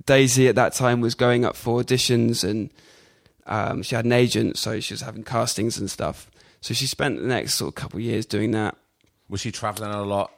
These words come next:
Speaker 2: I don't wanna, really wanna speak too much about Daisy 'cause she's not here to talk about herself, but was she travelling a lot back into to
Speaker 1: Yeah,
Speaker 2: London?
Speaker 1: yeah, back getting on the National Express and, uh, to London and back. And again,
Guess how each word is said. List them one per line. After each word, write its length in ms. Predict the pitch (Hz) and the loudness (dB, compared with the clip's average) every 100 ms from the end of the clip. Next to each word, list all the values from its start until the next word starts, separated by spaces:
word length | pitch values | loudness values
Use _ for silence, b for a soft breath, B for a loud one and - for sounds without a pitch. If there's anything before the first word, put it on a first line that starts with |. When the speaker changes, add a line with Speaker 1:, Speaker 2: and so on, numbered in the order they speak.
| - | -6
Speaker 2:
I 60 | |
don't 180 | 104 110 | -4 -2
wanna, 140 | 107 104 | -4 -6
really 160 | 101 98 | -4 -4
wanna 80 | 92 - _ - | -6 -12 _ -16
speak 280 | - 104 | -10 -8
too 100 | - | -6
much 100 | 101 | -8
about 140 | 87 90 | -8 -8
Daisy 160 | 92 | -8
'cause 80 | - | -10
she's 120 | 85 | -12
not 160 | 92 - | -10 -8
here 140 | 95 | -8
to 140 | 87 - | -8 -8
talk 180 | 104 - | -10 -8
about 120 | 87 | -10
herself, 200 | - 82 | -10 -14
but 180 | 92 78 - | -14 -16 -12
was 120 | 101 | -12
she 140 | - 104 | -10 -10
travelling 400 | - 95 90 92 | -10 -12 -10 -10
a 100 | 92 | -6
lot 240 | 92 - | -6 -6
back 240 | 98 92 95 | -8 -8 -8
into 320 | 92 90 - | -10 -8 -6
to 80 | 95 | -6
Speaker 1:
Yeah, 280 | 123 135 156 | 2 6 6
Speaker 2:
London? 160 | 143 | 6
Speaker 1:
yeah, 100 | 151 135 | 4 4
back 260 | - 120 | 2 2
getting 180 | 127 123 | 2 4
on 100 | 127 | 4
the 180 | 123 123 | 4 4
National 340 | 92 120 120 127 | 2 0 0 -2
Express 500 | - 127 120 - - | -2 0 0 0 -4
and, 340 | 117 101 85 - - - | -2 0 -2 -4 -10 -8
uh, 160 | 58 | -6
to 160 | - 120 | -4 -2
London 280 | 123 120 123 | 0 2 0
and 80 | |
back. 320 | 120 120 71 - | 0 0 -2 -4
And 120 | 104 | -6
again, 640 | 117 117 123 120 120 - | -4 -2 0 0 0 -4